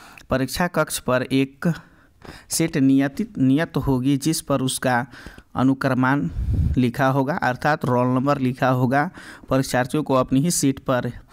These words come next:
ही बैठना होगा। इसके साथ बोल रहा है, परीक्षार्थी को अपना लेख सामग्री जैसे बॉल पेन या ब्लू ब्लैक पेन,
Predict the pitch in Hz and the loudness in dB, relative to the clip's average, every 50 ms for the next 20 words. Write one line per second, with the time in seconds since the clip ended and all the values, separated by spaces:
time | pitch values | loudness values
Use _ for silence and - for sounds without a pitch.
0 | - - - - - - 180 185 143 135 120 117 - 123 127 135 143 135 - - | -20 -20 -20 -10 -2 0 0 2 2 0 0 0 0 0 2 2 2 0 -2 -2
1 | 123 110 107 107 104 107 120 143 - - - - - - _ - 131 - - 139 | -2 -2 0 -2 -2 -2 -4 -6 -12 -16 -20 -20 -20 -14 _ -6 -4 -2 -2 -2
2 | 131 - 135 147 156 - - 147 143 139 139 135 135 139 151 143 - 135 135 135 | -2 0 0 -2 -2 -2 -2 -2 0 0 0 0 0 0 -2 -2 -2 -4 -4 -2
3 | - - 139 135 - - 180 170 - 147 131 127 123 139 135 131 131 135 185 - | -2 -2 -2 -2 -2 -2 -4 -2 0 0 0 0 2 2 2 2 2 0 -4 -8
4 | - - - - - - 113 127 156 151 - - 139 131 135 127 123 127 135 139 | -12 -20 -20 -12 -4 0 2 2 2 0 -2 -2 0 2 2 2 2 0 0 0
5 | 135 131 123 123 120 - 143 151 156 135 110 110 117 117 117 - 139 139 147 160 | 0 0 0 0 -2 -2 -2 -2 0 0 0 0 0 -2 -2 0 0 0 0 -2
6 | 165 - - - - - - - - - - - - - - - - - - - | -4 -6 -10 -18 -20 -20 -20 -20 -20 -20 -20 -20 -20 -20 -20 -20 -20 -20 -20 -20
7 | - - - - - - - - 135 135 131 123 117 117 - - - - - - | -20 -20 -20 -20 -20 -12 -4 0 2 2 2 2 -2 -4 -10 -14 -20 -20 -10 -2
8 | - 131 120 127 131 135 151 156 139 139 127 123 127 131 135 - - - - 143 | 0 2 2 4 4 4 2 2 0 0 2 2 0 0 -2 -8 -16 -6 -2 0
9 | 139 139 151 160 | 0 2 0 -2